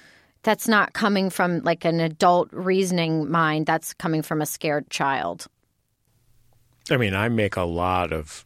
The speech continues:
Speaker 2: scared child decisions.
Speaker 1: Yeah.
Speaker 2: Right now. <laughs>
Speaker 1: Yeah, well, my therapist told me that anytime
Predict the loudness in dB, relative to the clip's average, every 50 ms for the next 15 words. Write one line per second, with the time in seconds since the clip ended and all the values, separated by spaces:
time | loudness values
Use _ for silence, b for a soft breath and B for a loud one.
0 | _ _ -8 -8 -6 -2 -2 -2 -2 -2 -4 -6 -6 -6 -6 -6 -8 -8 -6 -6
1 | -4 -4 -4 -4 -4 -6 -8 -8 -6 0 2 4 4 4 2 0 -8 -16 _ _
2 | _ _ _ _ _ _ _ _ _ _ _ B B B B -2 0 0 0 0
3 | -2 -2 -2 -2 -4 -4 -2 2 4 6 6 6 4 4 4 4 6 6 4 4
4 | 4 2 2 2 4 4 4 2 0 -4 -4 -2 0 0 2 2 2 2 4 4
5 | 4 4 2 0 0 0 -2 0 2 2 2 2 2 0 -2 -6